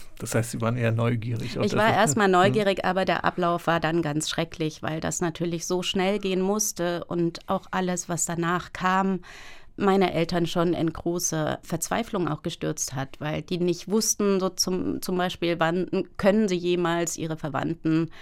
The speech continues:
Speaker 2: Freunde wiedersehen. Es war dreiundachtzig, da war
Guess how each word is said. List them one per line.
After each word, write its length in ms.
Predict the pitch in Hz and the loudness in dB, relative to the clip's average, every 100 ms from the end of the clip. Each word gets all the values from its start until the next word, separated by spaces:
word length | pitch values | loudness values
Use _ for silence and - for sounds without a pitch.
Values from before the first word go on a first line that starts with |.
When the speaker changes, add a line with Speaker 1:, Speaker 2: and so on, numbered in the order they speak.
| - - | -20 -8
Speaker 2:
Freunde 560 | - 165 165 170 156 | -2 0 0 -2 -2
wiedersehen. 580 | 202 202 175 160 151 160 | 0 0 0 0 -2 -2
Es 160 | 160 - | -4 -6
war 80 | |
dreiundachtzig, 920 | 160 156 175 170 160 165 - - 160 - | -6 -4 -2 -2 -4 -6 -6 -6 -6 -6
da 180 | 147 | -8
war 260 | 180 - 160 | -4 -4 -6